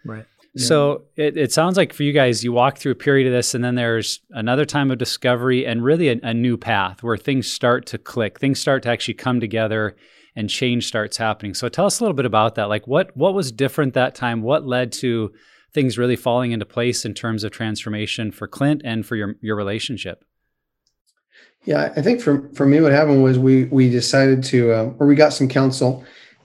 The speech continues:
Speaker 2: and it was in one of those sessions where I came face to face with the denial that I was actually believing.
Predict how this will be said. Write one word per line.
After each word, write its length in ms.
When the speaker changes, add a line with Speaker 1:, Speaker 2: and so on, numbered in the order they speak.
Speaker 2:
and 120
it 80
was 240
in 320
one 220
of 80
those 460
sessions 560
where 500
I 100
came 260
face 320
to 80
face 320
with 140
the 100
denial 480
that 140
I 140
was 160
actually 340
believing. 640